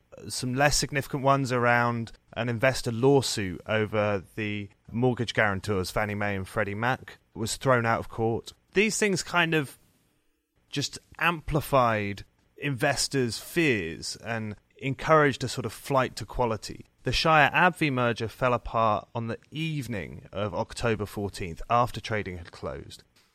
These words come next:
October fifteenth comes around, markets open,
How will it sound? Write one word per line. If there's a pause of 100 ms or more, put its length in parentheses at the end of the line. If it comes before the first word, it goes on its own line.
(400)
October
fifteenth
comes
around, (580)
markets
open,